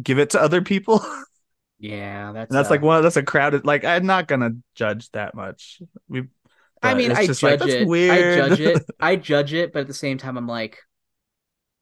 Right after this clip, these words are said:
Speaker 1: I almost blame the
Speaker 2: everyone's acting
Speaker 1: filmmakers more
Speaker 2: holier
Speaker 1: than
Speaker 2: than
Speaker 1: her.
Speaker 2: thou.
Speaker 1: Yeah.
Speaker 2: Yeah. Oh, yeah, definitely.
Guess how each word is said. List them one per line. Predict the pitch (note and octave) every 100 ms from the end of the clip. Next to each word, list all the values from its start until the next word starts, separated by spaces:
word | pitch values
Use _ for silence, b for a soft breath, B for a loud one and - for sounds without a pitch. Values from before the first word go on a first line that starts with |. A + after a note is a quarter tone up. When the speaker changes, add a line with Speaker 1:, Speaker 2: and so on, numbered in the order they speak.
| _ _ _ _ _ _ A#2+
Speaker 1:
I |
almost | C#3+ F3+
blame | D3 C3
the | A#2
Speaker 2:
everyone's | C3
acting | C#3 C#3+ B2
Speaker 1:
filmmakers | C3+ B2
more | B2+ B2+
Speaker 2:
holier |
Speaker 1:
than | A#2
Speaker 2:
than | B2
Speaker 1:
her. | B2+ A2+ A2+ - _ _ _ _ -
Speaker 2:
thou. | C3
Speaker 1:
Yeah. | A2+ G2 A2+ D3+
Speaker 2:
Yeah. | D3 -
Oh, | A3+
yeah, | A#3 F3+
definitely. | D#3+ - A#2+ F#2+ -